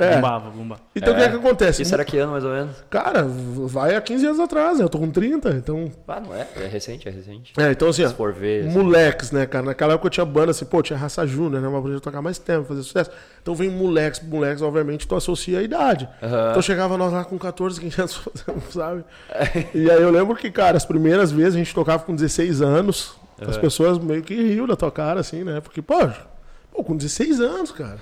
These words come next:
Speaker 1: sabe?
Speaker 3: É.
Speaker 1: É, é
Speaker 3: Não
Speaker 1: muito
Speaker 3: tem
Speaker 1: louco, assim.
Speaker 3: nem barba direitinho,
Speaker 1: É,
Speaker 3: né?
Speaker 1: nem barba direitinho.
Speaker 2: Não que tenha muito hoje, né, mas
Speaker 1: Não, não, não, não. É,
Speaker 3: <laughs>
Speaker 1: é, e tu, e tu sabe que eu vou te falar que foi, mas foi uma época de muito aprendizado, sabe?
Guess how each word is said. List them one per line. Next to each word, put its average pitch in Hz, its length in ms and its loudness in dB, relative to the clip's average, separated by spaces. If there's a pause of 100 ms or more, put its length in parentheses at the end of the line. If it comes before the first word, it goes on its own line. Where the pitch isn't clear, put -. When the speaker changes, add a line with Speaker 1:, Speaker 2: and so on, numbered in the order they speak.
Speaker 1:
sabe? - 200 -6
Speaker 3:
É. 95 480 -4 (360)
Speaker 1:
É, 147 220 -4
é 175 40 2
Speaker 3:
Não 165 80 2
Speaker 1:
muito 202 180 0
Speaker 3:
tem 330 100 2
Speaker 1:
louco, 196 320 4
assim. 147 280 -2
Speaker 3:
nem 110 140 -6
barba 113 380 -2
direitinho, 110 720 -4
Speaker 1:
É, 156 220 4
Speaker 3:
né? 175 100 2
Speaker 1:
nem 147 160 0
barba 165 240 0
direitinho. 165 500 -4 (180)
Speaker 2:
Não 135 140 -4
que 190 140 -12
tenha 226 140 -4
muito 202 280 -2
hoje, 160 240 -4
né, 151 160 -4
mas 123 160 -4
Speaker 1:
Não, 196 300 6
não, 202 180 4
não, 185 220 4
não. 175 200 4
É, 175 220 6
Speaker 3:
<laughs> - 240 2
Speaker 1:
é, 170 200 -2 (100)
e 160 120 4
tu, 196 240 -2
e 170 80 4
tu 185 140 0
sabe 160 320 2
que - 100 -2
eu 165 60 4
vou 170 100 4
te - 100 -4
falar 156 440 2
que 165 500 -2
foi, 165 220 -2
mas 170 180 0
foi 190 140 0
uma 185 120 4
época 185 180 0
de 160 100 0
muito 175 160 0
aprendizado, 160 560 0
sabe? 104 280 -8